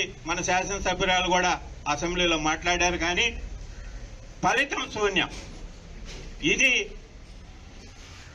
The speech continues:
సీజన్కు ముందే ప్రభుత్వం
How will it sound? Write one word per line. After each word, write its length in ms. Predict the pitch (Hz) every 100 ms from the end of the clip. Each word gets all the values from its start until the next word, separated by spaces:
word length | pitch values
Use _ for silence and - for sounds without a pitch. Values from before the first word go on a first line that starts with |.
| - - -
సీజన్కు 580 | 190 269 277 277 262 240 226
ముందే 260 | 240 226 214 - - - - - 165
ప్రభుత్వం 540 | 180 226 240 233 214